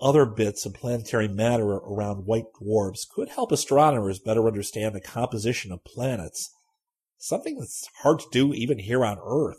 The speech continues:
because you can't simply dig down hundreds or thousands of miles down to the core.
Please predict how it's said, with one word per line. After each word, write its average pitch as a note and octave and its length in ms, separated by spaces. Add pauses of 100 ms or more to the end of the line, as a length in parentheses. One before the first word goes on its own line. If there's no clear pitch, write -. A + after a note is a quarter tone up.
because G#2 260
you G#2+ 80
can't A3 280
simply A#2+ 380
dig A#2 360
down G#2 440 (320)
hundreds A2 540
or G#2 100
thousands A2+ 580
of G#2 80
miles A2 360
down G#2 220
to G#2 60
the G2 100
core. G#2 560